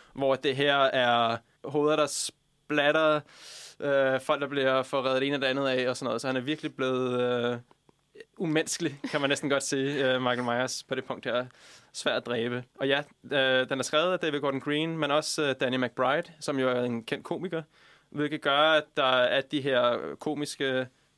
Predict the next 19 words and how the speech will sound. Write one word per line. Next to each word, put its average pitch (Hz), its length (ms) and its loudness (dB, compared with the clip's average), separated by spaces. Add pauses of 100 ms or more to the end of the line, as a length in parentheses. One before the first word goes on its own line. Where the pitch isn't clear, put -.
(260)
dele 139 360 0
i 143 100 -2
den 131 180 -4
også. - 480 -2
Øhm, 120 420 0
og 127 100 -2
det 147 60 0
er - 20 2
jo 143 60 0
så 156 120 -4
her, 143 320 0
hvor 131 100 4
jeg 135 160 2
synes, - 640 -4 (300)
at, 123 220 0 (380)
øh, 123 260 0
Halloween 120 280 -4
Kills, 120 240 -8
den, 120 340 -6